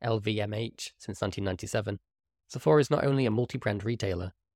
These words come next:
it is a brand in its own right. It sells more than seventy-eight thousand products from three hundred brands,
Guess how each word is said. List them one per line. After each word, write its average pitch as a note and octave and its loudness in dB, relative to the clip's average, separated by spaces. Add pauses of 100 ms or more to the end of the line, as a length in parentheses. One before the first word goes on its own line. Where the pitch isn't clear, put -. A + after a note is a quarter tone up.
(120)
it B2+ -10
is C3 2
a C3 4
brand F#2+ 4
in G2+ 0
its - -6
own F#2 -2
right. G2 -4
It - -20 (840)
sells - -2
more A#2 -2
than G#2+ -2
seventy-eight C3 0
thousand A2 4
products - -6 (260)
from F#2+ -6
three C3 -4
hundred G2+ -8
brands, - -6